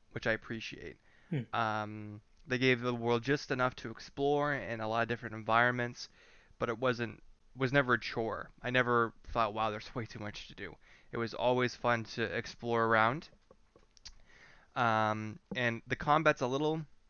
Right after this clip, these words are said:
Speaker 1: excuse me, the combat's a little simpler as well. Um, they focus on, uh, customizing, uh, the way you fight. So your weapons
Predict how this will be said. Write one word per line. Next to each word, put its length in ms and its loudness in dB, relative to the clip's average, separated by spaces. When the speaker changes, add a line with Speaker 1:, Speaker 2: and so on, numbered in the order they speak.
Speaker 1:
excuse 260 -6
me, 80 -16
the 60 -10
combat's 400 2
a 60 0
little 360 -2
simpler 560 -4
as 200 -10
well. 300 -8
Um, 560 2
they 100 -4
focus 440 -2
on, 500 2
uh, 240 -2
customizing, 1080 0
uh, 640 -4
the 140 -4
way 180 -4
you 140 -6
fight. 380 -2
So 140 -6
your 140 2
weapons 540 2